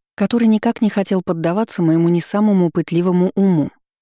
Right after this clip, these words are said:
Внезапный звонок в дверь заставил моё сердце сжаться от волнительного предвкушения,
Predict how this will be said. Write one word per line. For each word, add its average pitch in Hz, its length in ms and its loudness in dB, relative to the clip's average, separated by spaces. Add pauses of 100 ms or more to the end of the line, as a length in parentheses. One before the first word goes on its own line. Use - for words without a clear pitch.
(240)
Внезапный 202 560 0
звонок 190 440 0
в 165 140 -2
дверь 220 300 0
заставил 233 460 -2
моё 208 240 2
сердце 208 540 -4
сжаться 175 520 -4
от 147 120 -6
волнительного 170 580 0
предвкушения, - 1000 -4